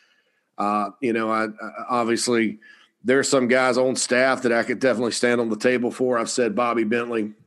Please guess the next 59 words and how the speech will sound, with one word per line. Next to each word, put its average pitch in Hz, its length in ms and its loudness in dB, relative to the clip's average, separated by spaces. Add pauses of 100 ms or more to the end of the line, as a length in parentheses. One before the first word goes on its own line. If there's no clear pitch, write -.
(280)
Uh, 104 300 -2
I 107 80 -2
think 107 300 -4
that, 104 120 -10
that 110 220 -2
that's 110 200 -4
a 107 60 0
no-brainer 110 680 0
to - 80 -6
keep 110 260 -4
him. 117 380 -2 (580)
Uh, 101 260 -2
you 123 140 0
know, 110 140 0
the - 160 -6
guys 117 280 0
on 104 140 -2
defense, 110 400 0
Rod 117 240 2
Wilson, 110 420 0
Mike 110 240 0
Peterson. 120 540 -2 (560)
You 127 140 0
know, 117 160 2
uh, 113 340 -4
they're 120 120 0
talking 131 340 2
about 123 220 2
Jay 120 200 2
Graham 123 380 2
coming 113 360 -2
back. 143 600 0 (580)
Uh, 107 340 -2 (120)
can, 117 200 0
is 104 100 -2
there 123 140 2
a 113 80 2
way 127 200 2
you 123 180 2
can 110 140 -6
keep 123 300 0
Des 127 220 2
Kitchings 123 420 2
and 127 260 2
Jay 127 220 2
Graham? 123 280 0
I - 20 -2
mean, 135 140 2
you 151 60 4
know, 135 100 2
th-, 143 140 -4
there's 143 180 0
just 185 160 -2
a 131 60 4
lot 139 300 2
of 123 60 0
questions 123 520 -2
with 117 140 -4
the, 113 140 -6